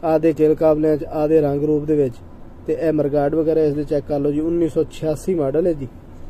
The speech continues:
ਤੇ ਨੰਬਰ ਇਸ ਨੂੰ ਪੰਜਾਬ ਦਾ ਲੱਗਿਆ ਹੋਇਆ ਹੈ। ਇਸੇ ਤਰ੍ਹਾਂ ਇਹ ਉੱਤੋਂ ਮਰਗਾਡ ਚੈੱਕ ਕਰੋ ਜੀ,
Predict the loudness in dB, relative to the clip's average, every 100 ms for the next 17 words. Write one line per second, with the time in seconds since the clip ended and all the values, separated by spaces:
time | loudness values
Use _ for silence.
0 | -14 -16 -16 -16 -14 -12 -10 -6 -4 -2
1 | 2 2 2 0 -2 0 0 2 0 2
2 | 2 2 0 -6 -16 -18 -10 -8 -4 -2
3 | -2 0 0 0 0 -2 0 0 -2 0
4 | -2 0 0 -2